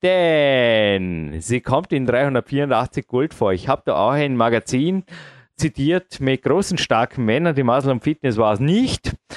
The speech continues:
Ich habe eine Frage daraus oder einen Mann daraus, glaub ich, zitiert oder irgendwie eine Frage daraus gebastelt. Auf jeden Fall war's grad naheliegend.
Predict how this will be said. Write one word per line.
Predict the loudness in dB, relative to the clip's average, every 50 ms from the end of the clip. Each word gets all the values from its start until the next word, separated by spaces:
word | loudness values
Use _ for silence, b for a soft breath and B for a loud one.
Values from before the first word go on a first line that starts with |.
| B B B
Ich | -2 0
habe | 2 2 2 2
eine | 2 0 -2
Frage | -2 0 0 2 2 0 0 2 2 2 2 0 0
daraus | 0 0 0 2 2 2 2 2 0 -2 -4 -6 -6 -6 -4
oder | -2 0 0 2 2 2
einen | 0 0 0 0 0 2
Mann | 2 2 0 2 0
daraus, | 0 2 2 0 0 -2 -2
glaub | -2 -2 0 0
ich, | 0 -2 -4
zitiert | -8 -12 -6 -4 -2 0 0 -2 -2 -2
oder | -2 0
irgendwie | 0 0 -2 0 0 -2
eine | -2
Frage | 0 2 2 2 2 2 2 2
daraus | 2 2 0 0 -2 -6
gebastelt. | -4 0 0 0 0 0 -2 -4 -6 -6 -8 B B B B B
Auf | _ -2
jeden | -2 0 0 2
Fall | 2 2 4
war's | 2 2 2 0 -2
grad | -2 0
naheliegend. | 2 2 2 2 2 0 0 0 0 -2 -4